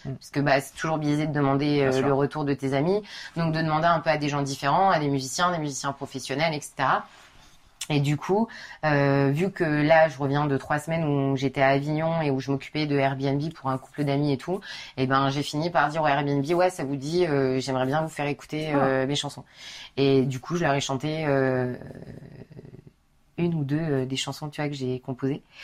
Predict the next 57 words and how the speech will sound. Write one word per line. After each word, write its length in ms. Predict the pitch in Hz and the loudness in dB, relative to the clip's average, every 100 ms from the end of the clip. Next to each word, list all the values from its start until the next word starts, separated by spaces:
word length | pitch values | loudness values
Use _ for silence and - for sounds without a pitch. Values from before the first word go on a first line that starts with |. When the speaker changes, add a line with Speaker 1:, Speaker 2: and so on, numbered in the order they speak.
| - - | -18 -8
Speaker 2:
Et, 240 | - 131 127 | 0 2 2
euh, 200 | 123 123 | 0 0
et 100 | 143 | 0
j'ai 140 | 135 123 | -2 -4
fait 80 | |
pareil 320 | 127 139 147 147 | -2 0 0 -2
quand 100 | 147 | -2
mes 180 | 143 139 | 0 0
amis 200 | 139 143 | 0 -2
sont 140 | 143 | -2
venus 160 | 139 131 | -2 -2
passer 240 | 135 147 | -2 0
un 60 | 139 | -2
week-end 280 | 135 143 | 0 0
à 60 | 135 | 0
Avignon. 420 | 131 131 139 170 | 0 0 0 -2
Je 80 | 160 | 0
leur 80 | 135 | 0
ai 60 | |
dit, « 100 | 135 | 0
Bah, 140 | 139 135 | 0 0
est-ce 100 | - | -2
que 80 | 147 | -8
je 120 | - | -6
peux 100 | 151 | -4
vous 140 | 143 | -4
faire 160 | 143 139 | -2 -2
écouter, 440 | 131 - 147 151 | -4 -4 -4 -2
euh, » 40 | 139 - - - | -4 -6 -16 -4
donc, 220 | 156 139 _ _ _ - | -4 -4 _ _ _ -4
je 140 | 156 | -2
commence 340 | 151 165 170 | 0 0 2
à 60 | 151 | -2
chanter. 280 | 135 127 - _ _ _ _ | -4 -8 -10 _ _ _ _
Tu 80 | - | -4
vois, 80 | 135 - | -4 -4
je 80 | - | -8
suis 180 | - 147 | -2 0
au, 260 | 127 120 143 | 2 0 0
Speaker 1:
Ouais. 340 | 143 147 143 135 | 2 4 2 0
Speaker 2:
je 140 | - - | -6 -4
fais 140 | 165 | 0
le 100 | 147 | 0
pas. 260 | 139 160 160 | 4 4 4
Speaker 1:
Et 100 | 135 | 2
comment 120 | 156 | 2
t'es 80 | 160 | 2
sentie 280 | 156 156 170 | 4 2 2
quand 140 | 156 | 0
tu 100 | 139 | 0
l'as 100 | 139 | 0
fait 160 | 127 131 | 0 -2
écouter 300 | 127 127 131 | -2 -2 -2
à 40 | |
des 120 | 127 127 | 0 0
gens, 160 | 139 - _ _ _ | -2 -8 _ _ _
finalement ? 340 | 127 127 135 | -6 -4 -4